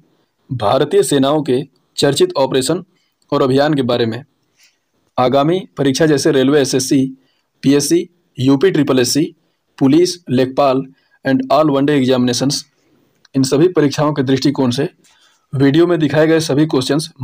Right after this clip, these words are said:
most important and exam oriented हैं। मैं आपसे recommend करता हूं, आप वीडियो में लास्ट तक बने रहिएगा। बिल्कुल कम समय में आपको अधिक से अधिक information प्रोवाइड करने की पूरी कोशिश की जाएगी। मित्र, channel पर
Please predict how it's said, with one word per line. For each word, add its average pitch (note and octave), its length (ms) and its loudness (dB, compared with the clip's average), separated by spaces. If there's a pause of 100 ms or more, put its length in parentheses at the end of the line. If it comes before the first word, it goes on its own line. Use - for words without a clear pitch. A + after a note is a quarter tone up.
most D#3+ 220 -2
important C#3+ 520 0
and B2+ 140 -2 (380)
exam D3+ 400 0
oriented C3 380 0
हैं। G#2+ 180 -8 (1000)
मैं D3+ 120 2
आपसे D3+ 260 0
recommend C#3 400 -2
करता - 240 -2
हूं, C3+ 180 -2 (960)
आप C#3 200 -2
वीडियो D3 200 2
में E3 80 2
लास्ट D3+ 300 0
तक D#3 60 -2
बने C3 240 0
रहिएगा। A#2+ 420 0 (1500)
बिल्कुल C#3 360 0
कम E3+ 140 0
समय C#3 220 0
में D#3 140 2
आपको C#3 340 -2
अधिक D3 320 0
से D#3 120 2
अधिक C#3 220 0
information C3+ 680 -2
प्रोवाइड C3+ 580 -2
करने C3 220 -2
की D3 80 -2
पूरी D3 280 0
कोशिश C3 280 -2
की C3 100 -2
जाएगी। A#2+ 380 0 (1800)
मित्र, D#3 220 0
channel D#3 280 0
पर D#3 200 0